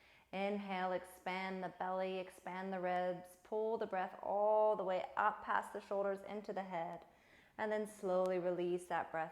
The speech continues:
from your mouth. Ah. Once more, last time, full inhale.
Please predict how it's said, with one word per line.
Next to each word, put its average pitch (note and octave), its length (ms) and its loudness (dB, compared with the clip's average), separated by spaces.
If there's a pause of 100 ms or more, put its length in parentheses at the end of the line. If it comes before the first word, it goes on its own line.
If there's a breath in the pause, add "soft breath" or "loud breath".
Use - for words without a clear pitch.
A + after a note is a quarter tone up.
from E3 220 -6
your E3 140 -8
mouth. D#3+ 360 -12 (140)
Ah. G3+ 40 -12 (2500 loud breath)
Once F3 380 -2 (100)
more, E3 260 -4
last D#3+ 380 -4
time, E3 320 -6 (240)
full G3+ 360 2
inhale. G3 840 -4